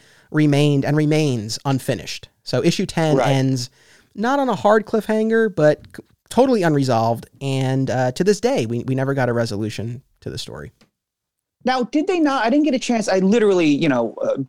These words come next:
Speaker 2: truth be told, I, I got the book. I read it when it was coming out monthly, well, <laughs> monthly in quotes. Um, but those issues are all in storage in my sister's basement in Branchburg, New Jersey. And so I didn't get a chance to get there.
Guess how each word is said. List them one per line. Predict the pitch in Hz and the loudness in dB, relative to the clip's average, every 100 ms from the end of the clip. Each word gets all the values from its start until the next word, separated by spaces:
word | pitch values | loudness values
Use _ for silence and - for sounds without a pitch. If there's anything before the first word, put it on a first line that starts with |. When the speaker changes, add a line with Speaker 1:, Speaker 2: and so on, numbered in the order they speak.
| - | -2
Speaker 2:
truth | 220 214 | 0 0
be | 180 | -2
told, | 156 139 135 - | 0 0 -2 -2
I, | 139 135 127 | 0 0 0
I | 127 123 113 - | 0 -2 -2 -4
got | 165 175 - | -2 -2 -2
the | 143 | -4
book. | 127 123 117 - - _ _ _ | -2 -2 -2 -12 -20 _ _ _
I | 156 | -2
read | 220 226 | 0 0
it | 165 | 0
when | 175 | 0
it | 156 | 0
was | 147 135 131 - - | 0 0 -4 -12 -6
coming | 160 139 | 0 2
out | 127 113 | 2 0
monthly, | 123 113 110 104 107 | 0 -2 -2 -4 -2
well, | 127 110 | -2 -2
<laughs> | 107 | -2
monthly | 123 135 135 113 110 120 123 | 0 0 -2 -6 -2 -2 -4
in | 110 | -6
quotes. | 135 110 107 - - - - | -4 -4 -4 -12 -20 -20 -4
Um, | 143 135 127 120 113 - _ - | 0 0 2 2 0 -4 _ -2
but | 143 - | -2 2
those | 196 190 170 | 2 2 2
issues | 160 165 139 | 0 0 2
are | 143 | 2
all | 156 147 | 2 2
in | |
storage | 143 - 135 131 131 120 | 0 0 2 2 0 0
in | 135 | -2
my | 110 | -4
sister's | 110 - 151 - 143 113 | -4 -4 -6 -2 -2 -2
basement | 135 135 - 127 127 | -2 -2 0 0 0
in | 117 | -2
Branchburg, | 117 120 123 - 127 113 | -2 -2 -4 -2 -4 0
New | 120 | 0
Jersey. | 113 110 113 101 110 110 | 0 0 -2 -2 -2 -2
And | 101 | -2
so | 139 | 0
I | 120 | 0
didn't | 147 160 | 0 0
get | 156 | -2
a | |
chance | - 147 127 - | -2 -4 -4 -8
to | - 110 | -8 -6
get | 120 107 | -4 -6
there. | 104 78 - | -8 -8 -12